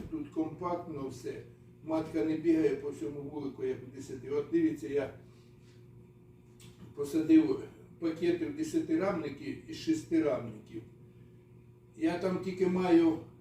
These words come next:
на пакетах то, що вони розвилися, пакети, і зробив відводок іще наверх,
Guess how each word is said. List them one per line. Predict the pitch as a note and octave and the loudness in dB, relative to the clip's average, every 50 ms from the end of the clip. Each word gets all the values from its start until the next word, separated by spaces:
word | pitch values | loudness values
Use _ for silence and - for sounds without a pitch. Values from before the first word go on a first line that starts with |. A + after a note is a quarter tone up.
| - - | -14 -10
на | F3 F3 | -8 -8
пакетах | F3 E3+ - - - F#3+ F#3 F3+ - E3 D#3 D#3 - - - - - - - - - - - - - - - - - - - - - - - - - | -6 -4 -4 -2 0 0 0 2 0 -2 -2 -4 -6 -10 -18 -20 -20 -20 -20 -20 -20 -20 -20 -20 -20 -20 -20 -20 -20 -20 -20 -20 -20 -20 -20 -2 6
то, | G3 G3 G3 | 8 8 8
що | F#3+ - F#3 F3+ | 8 6 4 2
вони | F#3 F3+ F3+ F3+ F3 | 2 2 2 2 2
розвилися, | F3 F3+ F3 E3 F3 F3+ A3 A#3+ B3+ G#3+ E3+ - - - G#2+ - - - - - - - - - - | 2 2 2 0 0 0 -2 0 2 4 4 4 2 0 -4 -4 -6 -8 -12 -18 -20 -20 -20 -12 -8
пакети, | E3 E3+ - - - - - - - - - - - - - - - - - - - | -6 -6 -4 0 0 0 0 -2 -4 -10 -16 -18 -20 -20 -20 -20 -20 -20 -20 -16 -8
і | - F#3 F#3+ | -6 -2 2
зробив | F3+ G3 G3+ G3+ F#3 G#3 A3 G#3+ F#3 | 4 4 4 4 4 4 4 4 2
відводок | F3 F3+ F3 - - E3 F#3 G3 F#3 E3 E3 D#3 D#3 D#3 | 0 -2 -2 -2 -2 2 2 2 4 4 2 2 0 0
іще | D3+ - - F3 E3 | -4 -2 -2 -2 0
наверх, | D#3+ D#3+ D#3 D3 C3+ A#2+ A#2 G#2+ G#2 | 2 0 0 0 -2 -4 -4 -6 -8